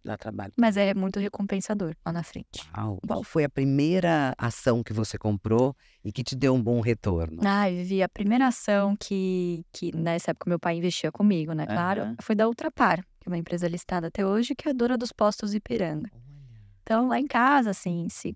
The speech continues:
Speaker 2: qualquer pessoa da família ou amigos abastecesse em outro posto que
Speaker 1: Se
Speaker 2: não
Speaker 1: não fosse
Speaker 2: fosse o
Speaker 1: Ipiranga,
Speaker 2: posto
Speaker 1: olha que
Speaker 2: Ipiranga,
Speaker 1: maravilha.
Speaker 2: falou, "A gente tem que, tem que abastecer no posto Ipiranga, porque senão eu não vou receber dividendo no final do trimestre."
Speaker 1: Olha, que máximo.
Speaker 2: <laughs> Então, então, é legal, porque você vai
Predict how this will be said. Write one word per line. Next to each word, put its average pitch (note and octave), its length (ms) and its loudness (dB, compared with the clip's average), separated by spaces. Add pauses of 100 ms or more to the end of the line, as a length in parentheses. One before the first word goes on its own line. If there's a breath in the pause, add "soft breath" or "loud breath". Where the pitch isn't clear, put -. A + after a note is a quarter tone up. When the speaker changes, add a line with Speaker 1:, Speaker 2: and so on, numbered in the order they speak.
Speaker 2:
qualquer - 300 0
pessoa C4+ 300 0
da B3+ 100 2
família G#3 380 4
ou G#3+ 80 4
amigos E3 680 -2
abastecesse F3+ 880 -2
em F#3 60 0
outro G3 240 0
posto - 520 -6
que - 120 -6
Speaker 1:
Se F3 40 0
Speaker 2:
não C#3 60 2
Speaker 1:
não C3+ 80 2
fosse D3+ 220 0
Speaker 2:
fosse C#3 120 -6
o - 0 -
Speaker 1:
Ipiranga, C3+ 400 2
Speaker 2:
posto - 80 -10
Speaker 1:
olha E3+ 80 2
que E3+ 60 0
Speaker 2:
Ipiranga, F#3+ 160 4
Speaker 1:
maravilha. D3+ 640 0
Speaker 2:
falou, C4+ 160 2
"A G3 40 -2
gente G3+ 140 -4
tem G#3 180 2
que, D4 140 0 (320)
tem D4+ 360 2
que F#4 200 0 (160)
abastecer C4 600 0
no D#4+ 100 -4
posto - 260 -2
Ipiranga, D#4+ 580 4
porque - 160 -4
senão D4 220 -2
eu D#4 40 0
não D#4+ 100 -2
vou D#4 100 4
receber D4+ 380 2
dividendo D4+ 500 2
no D4+ 80 4
final D4+ 240 0
do D4+ 80 0
trimestre." D#4 800 2 (100)
Speaker 1:
Olha, - 480 0
que - 200 -4
máximo. C#3 680 -6
Speaker 2:
<laughs> - 60 -10
Então, C#4 340 2
então, D#4+ 240 4
é D#4 120 4
legal, D#4+ 340 4
porque - 240 -6
você B3 240 -2
vai B3+ 280 2